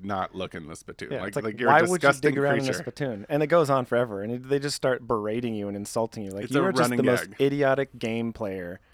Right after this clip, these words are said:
Speaker 2: Why on earth would you continue to stick your
Speaker 1: <laughs>
Speaker 2: hands into these spittoons?" Like, <laughs> uh, and there's even, like, the game then actually starts responding to it as well. Like,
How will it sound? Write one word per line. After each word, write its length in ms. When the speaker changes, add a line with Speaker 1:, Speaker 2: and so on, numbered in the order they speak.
Speaker 2:
Why 380
on 160
earth 300
would 140
you 60
continue 340
to 80
stick 280
your 120
Speaker 1:
<laughs> 180
Speaker 2:
hands 280
into 240
these 200
spittoons?" 720
Like, 280
<laughs> 120
uh, 420
and 120
there's 180
even, 120
like, 260
the 140
game 240
then 180
actually 280
starts 260
responding 440
to 140
it 80
as 140
well. 260
Like, 260